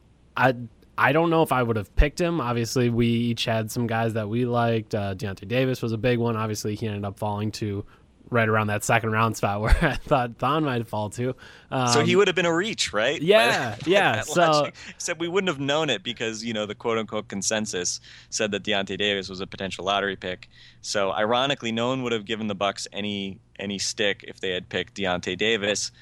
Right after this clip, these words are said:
Speaker 1: And not
Speaker 2: Um,
Speaker 1: Thon.
Speaker 2: inst-,
Speaker 1: Yeah.
Speaker 2: instead, they picked Thon, and to be honest, I, I really, even with the, like, age rumors that came out the day of,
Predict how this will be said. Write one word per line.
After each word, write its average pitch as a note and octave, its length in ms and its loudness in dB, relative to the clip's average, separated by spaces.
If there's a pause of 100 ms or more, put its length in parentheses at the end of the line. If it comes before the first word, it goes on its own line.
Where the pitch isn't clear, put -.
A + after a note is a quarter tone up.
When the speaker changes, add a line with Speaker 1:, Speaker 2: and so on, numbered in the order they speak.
(180)
Speaker 1:
And B2+ 140 -4
not F#2+ 180 0
Speaker 2:
Um, F#2 100 -6
Speaker 1:
Thon. G2 80 -4
Speaker 2:
inst-, - 280 -10 (280)
Speaker 1:
Yeah. B2+ 80 2
Speaker 2:
instead, D3+ 220 2
they C3+ 100 2
picked - 240 -6
Thon, A2 300 0
and G#2 180 -4
to A#2 80 -10
be G#2+ 100 -2
honest, G#2+ 540 -2 (400)
I, - 80 -12 (220)
I B2 140 -6
really, B2 420 0
even B2+ 240 -2
with A#2 160 -2
the, G2+ 140 0
like, F#2 220 -4
age F#2 220 -2
rumors G2+ 260 -4
that F2+ 140 -4
came F2+ 180 -6
out F2+ 140 -2
the - 80 -12
day F2 220 -2
of, F2 340 -6